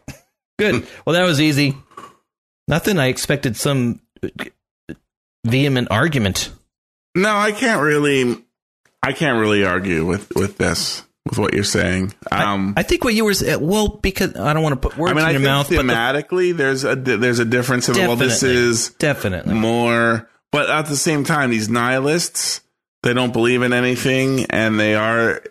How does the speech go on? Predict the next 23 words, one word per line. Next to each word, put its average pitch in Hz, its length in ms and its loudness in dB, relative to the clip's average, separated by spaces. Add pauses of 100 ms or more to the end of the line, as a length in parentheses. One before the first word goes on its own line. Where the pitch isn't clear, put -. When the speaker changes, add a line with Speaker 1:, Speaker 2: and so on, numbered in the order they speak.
(140)
Speaker 2:
themselves 107 760 -2
somewhat 160 440 0
lazy, 175 580 2 (1040)
but 110 180 -2
they're 127 180 2
kind 120 400 0
of, 113 600 0 (760)
I 135 100 0
don't 139 140 0
know, 92 380 -2
like, 98 140 0
are 113 180 -2
they 117 240 2
also, 120 1000 0
like, 110 260 0
what 160 140 2
is 151 140 0
their 139 260 2
philosophical 117 800 -2
relation 107 540 2
to 101 120 2
the 85 120 0
dude, 95 680 -2